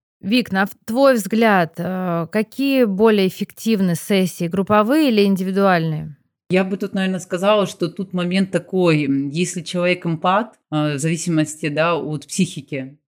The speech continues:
Speaker 2: в зависимости от его нейронной системы, да, вообще обмена веществ, э, в организме, просто элементарно гормональная система.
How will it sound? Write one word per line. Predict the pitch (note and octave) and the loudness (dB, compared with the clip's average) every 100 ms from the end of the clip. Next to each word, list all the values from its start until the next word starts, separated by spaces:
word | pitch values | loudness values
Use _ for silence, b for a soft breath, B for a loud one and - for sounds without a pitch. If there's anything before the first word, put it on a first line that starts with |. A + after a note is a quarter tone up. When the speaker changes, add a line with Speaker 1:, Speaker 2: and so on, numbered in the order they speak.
| _ _ _ | _ _ _
Speaker 2:
в | D#3 | -6
зависимости | D3+ F3 E3 D#3 E3 | -4 -2 -2 -2 -2
от | D#3+ - D#3 - | -2 -2 -6 -4
его | D#3+ E3+ | -4 0
нейронной | D#3+ D3+ D#3 D#3 D3 C3+ | 0 0 -2 -2 -2 -4
системы, | - - E3+ D#3+ D3 | -8 -10 -2 0 0
да, | C3+ D3 D#3+ C#3+ | -2 -2 -2 -4
вообще | C#3 - D3+ | -8 -10 -6
обмена | D3 D3+ D#3 D3 C#3 | -4 -2 -2 -2 -6
веществ, | C#3 - D3+ - | -8 -6 -6 -6
э, | C#3+ | -8
в | C#3 C3 | -8 -6
организме, | D3 D#3 D#3+ D3 C3 C3 | -4 -2 0 -2 -4 -8
просто | D3+ C#3+ C#3+ | -10 -8 -8
элементарно | C3+ D3 C#3+ D#3 D3 C#3+ | -4 -4 0 -2 -2 -6
гормональная | C#3 C#3+ C#3+ C#3 C3 | -6 -6 -4 -4 -6
система. | B2 - C#3 C3+ | -8 -10 -8 -8